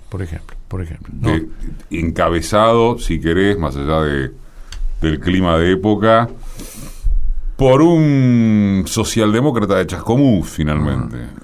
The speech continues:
Speaker 2: Este, y de todas
Speaker 1: Claro.
Speaker 2: maneras, es interesante lo que decís, porque la verdad es que no, no me es fácil encontrar uruguayos que vengan y te digan, "Ustedes nos idealizaron".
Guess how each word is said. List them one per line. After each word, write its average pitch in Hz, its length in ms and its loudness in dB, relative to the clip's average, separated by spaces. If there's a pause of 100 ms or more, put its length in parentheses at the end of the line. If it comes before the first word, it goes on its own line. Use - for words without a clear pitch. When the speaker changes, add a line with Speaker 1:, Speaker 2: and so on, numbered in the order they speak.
Speaker 2:
Este, 67 1120 -6 (120)
y 76 420 -8
de 87 360 -10
todas 139 200 2
Speaker 1:
Claro. 123 40 0
Speaker 2:
maneras, 143 640 0 (280)
es 85 380 -12
interesante 90 640 -2
lo 85 100 -2
que 82 80 -2
decís, 87 420 -2
porque 69 720 -6 (760)
la 87 180 2
verdad 104 320 4
es 131 80 -2
que 101 140 -2
no, 104 180 2 (720)
no 120 400 0
me 131 120 2
es 127 60 -4
fácil 131 380 0
encontrar 90 440 2
uruguayos 98 540 2
que 85 80 2
vengan 90 280 0
y 82 80 0
te 76 140 -2
digan, 78 920 -2
"Ustedes 92 340 -2
nos 80 160 -4
idealizaron". 69 540 -4